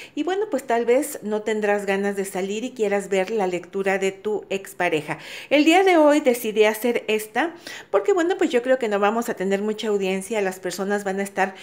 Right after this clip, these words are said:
en los preparativos para su cena, en los preparativos de los regalos, de la ropa que se van a poner. Quiero que hoy te veas guapísimo, que te veas guapísima, que te veas radiante, pero sobre todo quiero y deseo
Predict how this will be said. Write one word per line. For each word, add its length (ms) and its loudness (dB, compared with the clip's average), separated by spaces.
en 140 2
los 120 -2
preparativos 920 0
para 260 -2
su 180 -8
cena, 440 -2
en 80 -4
los 120 -6
preparativos 680 -6
de 100 -2
los 180 -4
regalos, 180 -2
de 120 2
la 140 2
ropa 280 -2
que 100 -6
se 160 -6
van 180 -4
a 80 -6
poner. 380 -4
Quiero 240 -2
que 100 0
hoy 220 4
te 160 -4
veas 220 0
guapísimo, 760 -4
que 100 -6
te 100 -4
veas 220 -2
guapísima, 600 -6
que 100 -10
te 100 -6
veas 240 -2
radiante, 720 -2
pero 180 6
sobre 300 4
todo 340 2
quiero 420 4
y 120 -4
deseo 520 4